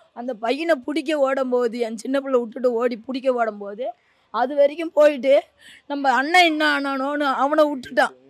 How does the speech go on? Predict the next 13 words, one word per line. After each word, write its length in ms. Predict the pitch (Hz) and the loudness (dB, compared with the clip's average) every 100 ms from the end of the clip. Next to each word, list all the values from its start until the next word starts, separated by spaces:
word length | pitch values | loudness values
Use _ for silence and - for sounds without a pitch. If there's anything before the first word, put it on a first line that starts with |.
| 131 _ _ | _ _ _
விட்டுட்டு 540 | 294 339 370 330 349 349 | -10 -4 -4 -2 -4 -2
தம்பி 400 | 294 294 330 262 | -2 0 -2 -2
அண்ணனை 360 | 269 311 349 | -2 -2 -2
வந்து 260 | 302 277 269 | -2 -2 -2
காப்பாத்த 540 | 214 277 277 240 247 | 0 0 0 -4 -4
வந்துக்கிறான். 440 | 233 214 214 202 - | -6 -6 -6 -8 -12
என் 160 | 220 226 | -16 -12
மச்சின 340 | 220 - 320 262 | -12 -12 -10 -8
புள்ள 140 | 247 | -6
இங்க 160 | 233 220 | -6 -4
வந்து 200 | 214 247 | -6 -6
சொன்னான்னு 460 | - 240 247 269 226 | -4 -4 -2 -6 -6
சொல்ல. 380 | 208 185 175 | -8 -10 -14